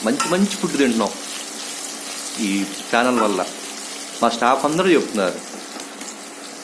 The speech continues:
సార్, మీ వల్ల మేము మంచి మంచి ఫుడ్ తింటున్నాం సార్. అసలు బయట ఎక్కడ దొరకను కూడా దొరకదు, అంత టేస్ట్గా తింటున్నాం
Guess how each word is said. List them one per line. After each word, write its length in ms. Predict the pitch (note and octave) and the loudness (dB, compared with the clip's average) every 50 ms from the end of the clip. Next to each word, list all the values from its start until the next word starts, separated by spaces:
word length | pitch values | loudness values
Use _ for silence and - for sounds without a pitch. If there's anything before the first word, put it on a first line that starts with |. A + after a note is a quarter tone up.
| - - - - - B2 | -12 -12 -12 -2 2 2
సార్, 160 | A#2 A#2 G#2+ | 4 4 4
మీ 140 | A2 A2 G#2+ | 4 4 4
వల్ల 240 | G#2+ G#2+ A2 A#2+ | 4 4 4 4
మేము 160 | B2 B2 A#2 A2+ | 4 4 4 2
మంచి 200 | A2 G#2 - A#2 | 2 2 2 2
మంచి 160 | A#2 A#2+ A#2 | 2 2 2
ఫుడ్ 200 | - - G#2+ G2+ | 0 0 0 0
తింటున్నాం 480 | A#2 A2 A#2 A2+ G#2 G2 A2 G#2 G2+ F#2 | 4 4 4 4 4 2 0 0 0 2
సార్. 220 | - G2+ G2 F#2+ G2 | 2 2 2 2 2
అసలు 420 | F#2 F2+ F2 F#2+ F#2+ F#2 F#2 F#2 - | 0 0 -2 -2 0 0 0 2 4
బయట 240 | G#2+ G#2 A#2+ A#2 B2 | 4 4 6 4 4
ఎక్కడ 200 | A#2+ - B2 A2+ | 2 4 2 2
దొరకను 400 | G2+ G2 G#2 G2+ - - A2+ A2+ | 4 4 4 4 4 2 2 4
కూడా 200 | A2 A#2+ B2 B2+ | 4 6 6 6
దొరకదు, 440 | A#2 A2+ G#2+ G2+ G#2 A2+ F#2+ G2 G2 | 6 6 4 4 2 2 2 4 4
అంత 300 | G2 G2+ A#2 B2+ B2 C#3+ | 4 4 4 4 2 2
టేస్ట్గా 460 | C#3 C3+ C3+ C3 B2+ C3 - - B2+ | 2 4 4 4 4 2 0 0 0
తింటున్నాం 460 | A#2 - A2+ G2+ G2+ A2 G2+ G2+ G2 | 2 2 0 0 0 0 0 0 0